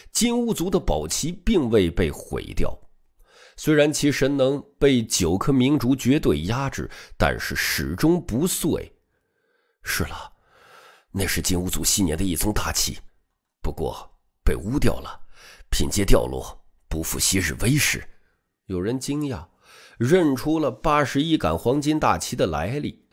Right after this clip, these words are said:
漆黑的头骨又杀至了，叶凡不去抗衡，每次都是稍促即逝，避过这件兵器，寻找战机。而这个时候，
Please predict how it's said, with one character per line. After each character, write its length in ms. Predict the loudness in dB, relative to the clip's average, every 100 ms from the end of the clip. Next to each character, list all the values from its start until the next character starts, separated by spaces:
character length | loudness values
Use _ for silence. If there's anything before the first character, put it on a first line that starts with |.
| _ _ _ _ _ _
漆 340 | -6 -2 -2
黑 240 | -2 -2 -2
的 100 | -2
头 240 | -2 -2
骨 200 | -2 -6
又 400 | -4 4 4 4
杀 340 | -2 0 -2
至 200 | -4 -8
了， 200 | -10 -12 -16 -20 -4
叶 320 | 0 2 2
凡 260 | 2 0 0
不 140 | -2
去 160 | -2 -4
抗 260 | -2 -2
衡， 320 | -2 -6 -6 -10 -20 -20 -6
每 320 | 2 6 6
次 180 | 4 -2
都 160 | -2 -4
是 340 | -4 -6 -6 -10
稍 400 | -4 0 2 2
促 220 | -2 -6 -8
即 340 | -4 -2 -2
逝， 460 | -4 -8 -12 -16 _ _ _ _ _ _ _
避 200 | 2 4
过 160 | 2
这 120 | 2 2
件 220 | 0 0
兵 240 | 0 0
器， 240 | -2 -6 -10 -16
寻 460 | -12 0 4 4 4
找 280 | 0 -4 -6
战 320 | 4 4 4 -4
机。 320 | -6 -8 -8 _ _ _ _ _ _ _ _ _ _ _ _ _
而 160 | -2 0
这 240 | 4 2
个 120 | 2 -6
时 160 | -10
候， 180 | -10 -12